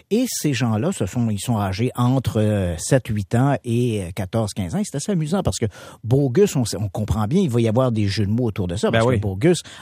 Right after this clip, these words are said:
Speaker 1: en anglais, signifie fraude, arnaque, manipulation. Donc. Et là, donc, on a ces gamins, ces Bogus, qui sont cousins entre eux et qui vont jouer dans le cimetière de Coleraine, parce que faut situer un peu le truc. Euh,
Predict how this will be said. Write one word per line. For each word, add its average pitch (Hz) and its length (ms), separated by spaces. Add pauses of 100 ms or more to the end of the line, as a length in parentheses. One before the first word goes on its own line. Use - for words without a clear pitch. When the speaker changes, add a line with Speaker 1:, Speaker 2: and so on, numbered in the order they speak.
Speaker 1:
en 113 160
anglais, 104 380
signifie 120 540 (200)
fraude, 120 580
arnaque, 104 600
manipulation. 104 880
Donc. 87 120 (540)
Et 147 80
là, 220 160
donc, 196 240
on 143 80
a 208 80
ces 120 240
gamins, 110 460
ces - 180
Bogus, 104 520
qui - 120
sont 160 260
cousins 135 580
entre 123 320
eux 233 140
et 233 220
qui - 160
vont 123 360
jouer 165 280
dans 135 160
le 104 60
cimetière 123 580
de 113 120
Coleraine, 107 720 (420)
parce - 240
que 196 160
faut - 400
situer 165 440
un 135 120
peu 110 160
le 101 100
truc. 190 480
Euh, 87 300